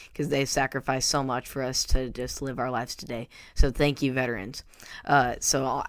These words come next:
off of that, let's get into the sports world on this Veterans Day. Uh, starting off with some great, uh, more great awards out of the M L B, with this time being it the best award a pitcher can receive in the Cy Young Award. Uh, starting off with American League pitcher, uh, Shane Bieber,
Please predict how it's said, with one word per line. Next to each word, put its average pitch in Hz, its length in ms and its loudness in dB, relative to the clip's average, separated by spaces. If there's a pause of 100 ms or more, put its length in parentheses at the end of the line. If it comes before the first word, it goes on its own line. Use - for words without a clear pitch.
(120)
off 143 240 2
of 139 100 -2
that, 147 300 8
let's 143 160 0
get 143 180 4
into 143 240 0
the 135 80 -2
sports - 420 4
world 147 240 4
on 143 140 2
this 139 160 0
Veterans 139 500 2
Day. 147 280 2 (600)
Uh, 143 240 8
starting 147 320 4
off 135 200 2
with 147 80 0
some 143 220 0
great, 143 300 4
uh, 135 280 4 (240)
more 143 320 4
great 143 180 6
awards 139 460 4
out 135 160 6
of 135 80 -2
the 131 100 0
M 143 180 2
L 139 100 4
B, 143 280 4
with 135 240 0
this 147 260 4
time 143 300 4
being 139 220 -2
it 135 200 -6
the 131 220 -4 (400)
best 143 300 6
award 139 300 8
a 131 60 4
pitcher 147 360 10
can 143 160 0
receive 139 440 2
in 135 220 -4
the 131 80 -4
Cy 135 280 4
Young 131 280 0
Award. 123 380 4 (1120)
Uh, 139 140 4
starting 143 340 6
off 135 180 6
with 151 120 4
American 143 480 4
League 143 240 2
pitcher, 147 440 8
uh, 135 160 2
Shane 139 400 0
Bieber, 151 460 6